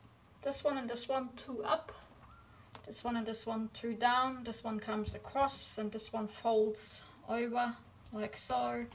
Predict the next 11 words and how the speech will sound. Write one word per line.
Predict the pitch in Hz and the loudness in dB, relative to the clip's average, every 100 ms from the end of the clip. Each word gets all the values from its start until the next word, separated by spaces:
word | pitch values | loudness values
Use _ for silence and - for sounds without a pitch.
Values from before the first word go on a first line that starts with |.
| - - - - - - - | -16 -20 -20 -20 -20 -20 -18
This | - 214 226 | -12 -10 -6
one | 208 | -4
comes | 190 214 214 208 | -2 -2 0 2
up, | 233 - - - | 2 2 0 -10
this | 208 - | -10 -6
one | 202 | -8
comes | 190 202 196 | -6 -6 -8
down. | - 214 214 214 214 - - - - - - - - - - - - - - | -2 2 2 2 0 -4 -18 -20 -18 -18 -20 -20 -20 -20 -20 -20 -20 -20 -10
Um, | 196 190 196 196 - - - - - - - - - - - - - - - - - - - - - - - - - - - - - | -6 -2 -2 -4 -10 -20 -20 -20 -20 -20 -20 -20 -20 -20 -20 -20 -20 -20 -20 -20 -20 -20 -20 -20 -20 -16 -16 -14 -18 -18 -18 -18 -6
like | 226 - | -6 -4
so. | - 240 220 | 2 4 4